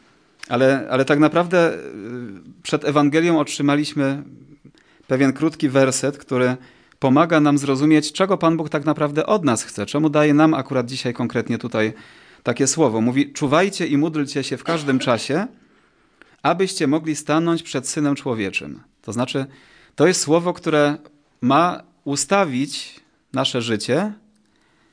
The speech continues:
właśnie w tym odpowiednim wymiarze. To znaczy, my jesteśmy tymi ludźmi, którzy mają oczekiwać przyjścia Pana Jezusa. Zresztą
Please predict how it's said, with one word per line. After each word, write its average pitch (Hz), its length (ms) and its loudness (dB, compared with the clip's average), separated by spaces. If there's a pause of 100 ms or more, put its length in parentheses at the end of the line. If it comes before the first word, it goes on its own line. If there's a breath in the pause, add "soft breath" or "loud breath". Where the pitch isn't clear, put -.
(500)
właśnie 135 380 0
w - 80 -16
tym 156 200 4
odpowiednim 151 760 2
wymiarze. 127 640 0
To 110 120 -8
znaczy, 131 540 -2 (480)
my 135 120 4
jesteśmy 165 420 2
tymi 170 180 0
ludźmi, 160 300 0
którzy 139 240 -2
mają 135 280 4
oczekiwać 143 680 -4
przyjścia 135 420 -4
Pana 123 240 -2
Jezusa. 127 540 -4 (1040 soft breath)
Zresztą 135 540 2